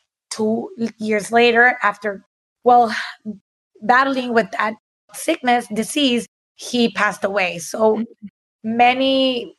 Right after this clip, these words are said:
Speaker 1: things in our life and the business and how everything was getting managed and how money was coming in into our family, it very quickly changed. And so I had to go back,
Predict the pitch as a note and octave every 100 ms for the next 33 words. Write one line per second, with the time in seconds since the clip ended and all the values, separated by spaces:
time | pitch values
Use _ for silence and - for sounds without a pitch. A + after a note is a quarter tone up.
0 | _ C#4 C#4 C#4 A3 - A#3+ A3+ G3+ G#3
1 | A#3 A#3+ B3 A#3+ - G#3+ G#3 G3+ G#3 -
2 | G#3+ G3+ E3+ B3+ A#3 B3+ A#3+ A3+ A3 G3
3 | F#3+ G#3+ A#3 A3+ A3 A#3 A#3 G#3 G3+ F#3+
4 | A#3 A3 G#3 G#3+ A#3+ B3+ A#3+ - - G#3
5 | G3+ G#3+ A3 A#3 A3+ G#3+ G3 - _ _
6 | - A#3+ A#3 A3+ B3 A#3 F#3+ A3 F#3 B3
7 | C4 A#3+ A#3+ G#3+ _ _ _ A#3 F#3+ -
8 | G#3 G#3 G#3 G3+ - - G#3+ F#3+ - C#4
9 | C#4 - - - - _ _ _ A3 F#3
10 | A#3 A3 G3+ G3 G#3 G#3+ F#3+ G#3+ G3+ B3+
11 | D4 C#4+